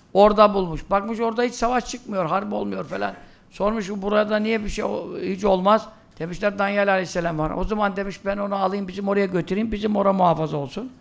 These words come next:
Timur bu, yapar. E, ondan sonra Danyal Aleyhisselam uzun kabri şerif. Hep Facebook'ta attık resimlerini. Bakıyor musunuz bilmiyorum.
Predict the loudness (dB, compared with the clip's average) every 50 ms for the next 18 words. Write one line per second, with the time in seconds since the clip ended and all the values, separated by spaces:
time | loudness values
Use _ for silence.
0 | _ _ -20 -20 -20 -20 -20 _ _ -20 -4 0 2 4 4 4 4 6 8 8
1 | 8 6 8 4 4 4 4 -2 -6 -8 -16 -20 _ _ _ _ _ _ -20 -20
2 | -20 _ -20 -20 _ _ _ _ _ _ _ _ -20 _ _ _ _ -2 2 2
3 | 4 4 6 6 6 6 6 4 2 4 6 6 6 6 4 0 -8 -6 -4 -2
4 | -2 0 -2 -2 -2 -2 -4 -4 -4 -6 -6 -6 -10 -12 -12 -10 -8 -6 -6 -6
5 | -6 -6 -8 -8 -8 -12 -12 -12 -12 -12 -12 -18 -20 -20 _ 2 4 4 6 6
6 | 4 4 4 0 -8 -4 0 2 2 2 2 0 -6 0 0 0 2 2 0 2
7 | 2 2 2 0 -2 -6 -8 -10 -14 _ _ _ _ _ _ _ _ _ _ _
8 | _ _ _ _ _ _ 2 2 4 6 6 4 4 4 0 -2 -4 -4 -4 -2
9 | 0 0 0 0 0 -2 -6 -8